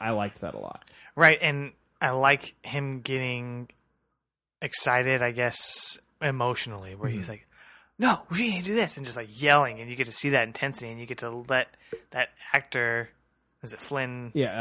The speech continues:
Speaker 1: uh, uh, Finn Wolfhard.
Speaker 2: Finn Wolfhard, yeah. Just really flex his chops, and, I mean, we've seen him do it before, but I enjoyed it when he's done it before. I'm like, "Yeah,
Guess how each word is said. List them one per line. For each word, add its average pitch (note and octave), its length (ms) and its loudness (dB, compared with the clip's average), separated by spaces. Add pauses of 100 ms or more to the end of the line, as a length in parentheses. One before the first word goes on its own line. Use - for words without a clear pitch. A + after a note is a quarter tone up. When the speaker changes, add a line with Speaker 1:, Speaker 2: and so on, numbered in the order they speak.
Speaker 1:
uh, A2+ 60 -4
uh, A2+ 160 -4
Finn D3 260 4
Wolfhard. A2+ 380 0
Speaker 2:
Finn C#3+ 240 -4
Wolfhard, B2 400 0
yeah. A#2 160 -2 (520)
Just C3 160 -4
really C#3 260 4
flex D3 340 4
his - 160 -8
chops, - 520 0 (240)
and, A2 540 -10 (240)
I G#3 100 2
mean, G3 120 4
we've E3 120 -2
seen F3 180 0
him D#3 60 -2
do D#3 120 4
it E3 80 -2
before, E3+ 400 4
but D3+ 160 2
I A#2+ 140 4
enjoyed D3+ 420 4
it B2+ 80 0
when A#2+ 100 -10
he's A2 120 -12
done A#2+ 180 -8
it - 80 -12
before. B2+ 260 -8
I'm A#2 60 -6
like, A2+ 160 -14
"Yeah, C3+ 640 -8